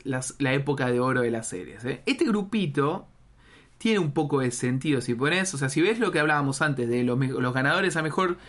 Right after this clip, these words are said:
serie de drama de los Emmys, antes de Los Sopranos, antes de todo esto, ve-, vamos a ver, lo podemos revisar en Wikipedia, ¿eh? Teníamos ganadores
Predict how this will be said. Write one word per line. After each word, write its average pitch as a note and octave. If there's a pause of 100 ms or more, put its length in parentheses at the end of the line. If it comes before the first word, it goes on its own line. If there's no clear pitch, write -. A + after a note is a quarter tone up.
(360)
serie E3+
de C#3+
drama F3
de B2+
los D#3+
Emmys, A3+ (380)
antes B3
de D3+
Los D3+
Sopranos, A3+ (220)
antes B3
de E3+
todo F3+
esto, E3
ve-, D3
vamos E3
a D#3
ver, B2+ (420)
lo C3+
podemos E3
revisar D3+
en D#3
Wikipedia, C#3+
¿eh? D3+ (760)
Teníamos D3+
ganadores B3